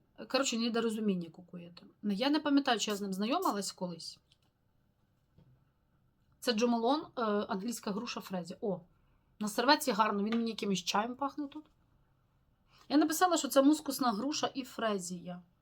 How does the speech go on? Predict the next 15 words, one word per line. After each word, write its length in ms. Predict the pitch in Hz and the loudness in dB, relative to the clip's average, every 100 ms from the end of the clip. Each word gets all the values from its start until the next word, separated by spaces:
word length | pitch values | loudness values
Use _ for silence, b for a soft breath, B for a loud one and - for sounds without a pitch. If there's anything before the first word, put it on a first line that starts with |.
| _ | _
Простий 440 | - 247 - 294 | -6 -4 0 0
і 60 | 277 | 0
нецікавий, 840 | 233 247 - 240 - 214 190 190 | 0 -2 -4 -12 -2 0 0 0
якийсь 240 | 190 254 220 | -2 -4 -6
зв-, 500 | 196 196 202 214 196 | -2 -4 -4 -10 -8
звичайний. 560 | 202 202 - 190 180 | -8 -4 -4 -4 -6
Тут 240 | 185 285 277 | -2 -4 0
парфумерка 540 | 240 247 240 226 208 | -2 0 0 2 -2
Крістіна 480 | 208 208 - 220 208 | -4 -8 -6 -2 0
Жаль, 220 | 262 311 | 2 2
і, 80 | - | 0
в 80 | 220 | -8
принципі, 540 | - 311 277 - 214 | 0 2 2 0 -6
мені 200 | 220 247 | -4 -4
подобаються 920 | 233 196 190 175 185 - 247 294 302 | -4 -4 -4 -4 -8 -8 -8 -8 -10